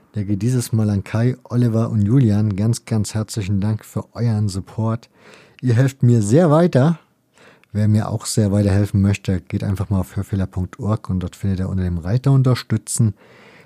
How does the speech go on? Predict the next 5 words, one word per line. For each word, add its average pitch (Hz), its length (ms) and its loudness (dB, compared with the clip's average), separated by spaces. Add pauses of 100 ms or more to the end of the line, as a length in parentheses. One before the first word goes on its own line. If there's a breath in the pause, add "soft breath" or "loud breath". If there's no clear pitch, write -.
(100)
alle 123 360 0
Informationen 120 680 0
zu 117 100 -6
diesem 113 380 -2
Thema. 85 540 -12